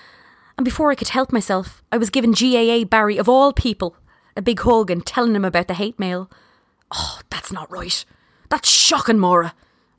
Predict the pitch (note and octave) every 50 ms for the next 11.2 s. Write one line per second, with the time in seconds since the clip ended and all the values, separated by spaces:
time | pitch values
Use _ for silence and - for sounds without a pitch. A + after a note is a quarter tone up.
0 | - - - - - - - G#3+ B3 G#3+ - - - F3+ E3+ D#3+ D#3+ E3 - -
1 | _ _ _ _ _ _ _ _ _ _ _ _ _ _ _ _ _ _ _ _
2 | _ _ _ _ _ _ _ _ _ _ _ _ _ - - C#4 C4+ A#3+ - -
3 | F#3+ D3+ D3 D3+ D3 - - - - - - _ _ _ _ _ _ _ _ C4+
4 | C4 D4+ E4 D#4 E4+ G4 F#4 E4 F4 D#4 C4 A3 - A3 G3+ F3+ F3 - E3+ D#3+
5 | - - - - - - _ - C#4+ C4 D4 D#4+ D4+ - F#3 - C4 C4+ G#3 -
6 | C4+ D#4+ D4 B3 - D#3+ - - E3 D3+ D#3+ - - - - - - _ _ _
7 | _ _ _ _ - - A#3+ - _ _ _ _ _ _ _ _ _ _ _ _
8 | _ _ _ _ _ _ _ _ _ - - - D#4+ E4 - C4 F#3 E3 D#3+ -
9 | - - F3 F#3 F#3 E3 - D3 D#3+ D#3+ E3 - - D#3+ - E3+ E3 E3+ E3 E3+
10 | - - - _ _ _ _ _ _ _ _ _ _ _ _ _ _ _ - D4
11 | F4 D#4+ G3+ -